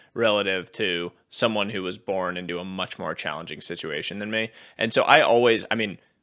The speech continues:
it pissed my wife off. It, like, pissed people off that I talk to about it when I say, like, put it in perspective, but I really would try to say that to myself of, like, what, you know, I have the privilege of ha-,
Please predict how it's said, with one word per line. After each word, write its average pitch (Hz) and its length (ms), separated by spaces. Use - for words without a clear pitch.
it - 160
pissed - 260
my 104 140
wife 92 340
off. 101 240
It, 78 100
like, 78 220
pissed - 240
people 104 260
off 92 220
that 90 100
I 85 80
talk 104 240
to 110 120
about 110 240
it 67 80
when 95 80
I 87 60
say, 101 240
like, 87 280
put 117 140
it 101 100
in 90 140
perspective, 104 680
but 120 140
I 117 80
really 123 400
would 104 180
try 92 260
to 87 120
say 80 220
that 98 180
to - 80
myself 95 540
of, 95 120
like, 87 320
what, - 340
you 147 100
know, 104 120
I 135 140
have 123 100
the 104 80
privilege 107 580
of 98 120
ha-, - 120